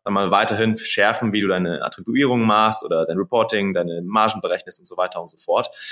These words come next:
Ähm, aber das ist auf jeden Fall die Empfehlung, die wir heute sagen. Und das ist auch spannend, weil der Markt da noch nicht ganz ist, so vom Verständnis her.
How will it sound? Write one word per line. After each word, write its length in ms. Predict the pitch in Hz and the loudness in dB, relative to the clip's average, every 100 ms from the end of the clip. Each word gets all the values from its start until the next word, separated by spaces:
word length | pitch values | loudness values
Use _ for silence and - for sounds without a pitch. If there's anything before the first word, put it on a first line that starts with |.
| - - - | -10 -12 -4
Ähm, 380 | 92 92 92 92 | -2 0 0 -2
aber 160 | 95 95 | 0 2
das 120 | 95 | 2
ist 60 | |
auf 160 | - - | 0 -2
jeden 220 | 101 98 | -2 -4
Fall 520 | 95 92 92 92 92 - _ - | -2 2 2 2 0 -8 _ -4
die 40 | |
Empfehlung, 360 | 90 98 95 90 | -2 0 0 0
die 80 | |
wir 140 | 90 101 | 0 0
heute 180 | 95 92 | 0 0
sagen. 320 | 90 92 92 | 2 2 0
Und 80 | 90 | 0
das 320 | 85 - - | 0 0 -4
ist 80 | - | -4
auch 120 | 92 | -2
spannend, 340 | - 113 120 | 2 2 4
weil 60 | 107 | 2
der 100 | 98 | 4
Markt 240 | 95 113 | 2 2
da 40 | 107 | 0
noch 120 | 104 | 0
nicht 140 | 104 | -2
ganz 200 | - 95 | -2 -2
ist, 160 | - 139 | 0 2
so 80 | 117 | 0
vom 160 | 113 | -2
Verständnis 500 | 101 92 117 135 139 | -2 2 0 2 -2
her. 260 | 120 113 110 | 2 2 0